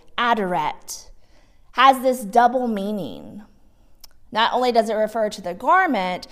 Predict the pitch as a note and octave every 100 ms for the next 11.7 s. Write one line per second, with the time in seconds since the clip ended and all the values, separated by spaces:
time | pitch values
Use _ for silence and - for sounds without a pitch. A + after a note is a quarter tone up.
0 | - - B3+ C#4 C#4 C4 D#4+ F#4 - G#4+
1 | G#4 B3+ G3 G3 F#3+ F#3+ G3 G3 G3 -
2 | A3+ A3+ A3 A3+ A#3 A3 G3+ G3 G3 F3+
3 | E3 E3 D#3+ D#2+ - A#3 - - - -
4 | _ _ - - _ _ - - B3+ B3+
5 | A#3+ G#3+ G#3+ G#3 A3 A3 G#3+ G#3+ G#3 -
6 | - - D4 D4+ - - G3+ F#3 F#3 F#3
7 | - - - B3 B3+ C4 A3+ C#4+ E4+ G#4
8 | D4 G3+ G#3+ A3+ B3 A3 F3 E3 E3 F3
9 | E3 - - - - G#3+ G#3 G#3+ - -
10 | B3 - - C#4 C#4 C#4+ A#3+ F3+ F3 E3
11 | F3 - - F3+ F3 F#2 G3+